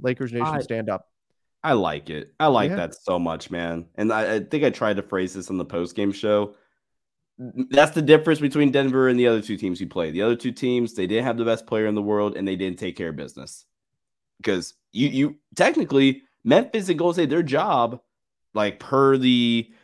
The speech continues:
Speaker 2: uh, narratives or per, like, what you're supposed to do as the
Speaker 1: Mm-hmm.
Speaker 2: home team, you're supposed to take care of home court, win the first two games. Neither team was able to do it. Denver did their job. Okay, now go back home and defend home court.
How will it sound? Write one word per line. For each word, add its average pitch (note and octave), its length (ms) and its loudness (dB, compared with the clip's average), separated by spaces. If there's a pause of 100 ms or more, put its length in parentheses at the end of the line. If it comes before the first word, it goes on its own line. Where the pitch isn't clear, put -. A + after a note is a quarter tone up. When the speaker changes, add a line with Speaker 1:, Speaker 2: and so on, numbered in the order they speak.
(160)
Speaker 2:
uh, F#2 440 2
narratives C3+ 680 0
or G2+ 100 -2
per, A#2+ 260 -2
like, G#2+ 120 -2
what G#2 180 -8
you're A2+ 80 -6
supposed B2+ 520 -6
to B2+ 60 -2
do A#2 320 0
as G#2+ 120 0
the A2+ 100 -6
Speaker 1:
Mm-hmm. G#2+ 100 -6
Speaker 2:
home A2+ 220 -2
team, F2 360 -6
you're E2+ 80 -10 (280)
supposed - 400 -10
to G#2+ 60 -20
take A2 200 -6
care A2 140 -4
of G#2 80 -6
home G#2+ 160 -6
court, G2+ 260 -4
win G2 120 -2
the F#2 80 -6
first F2+ 240 -8
two F#2 100 -8
games. D#2+ 360 -12 (360)
Neither A2+ 340 2
team A2 200 -2
was G2+ 100 -4
able F#2+ 220 -2
to F2+ 80 -6
do D#2+ 180 -8
it. C#2 140 -10 (640)
Denver G#2+ 340 2
did C3 200 4
their F#3+ 160 4
job. G2+ 260 -2
Okay, G#2+ 240 -2
now G2 240 -2
go A2 160 0
back A2+ 260 0
home G2+ 200 -4
and G2 100 -4
defend G2 220 -8
home F2 160 -8
court. D2+ 260 -12